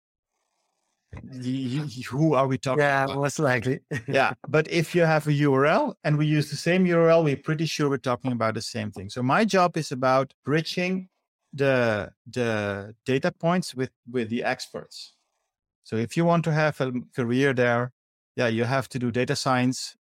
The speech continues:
Speaker 1: as a background, or being a data architect, or be a d-, uh, data modeler.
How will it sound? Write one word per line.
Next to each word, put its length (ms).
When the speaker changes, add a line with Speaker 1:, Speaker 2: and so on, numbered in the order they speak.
Speaker 1:
as 180
a 40
background, 720
or 380
being 340
a 40
data 260
architect, 680
or 160
be 160
a 160
d-, 180
uh, 300
data 280
modeler. 520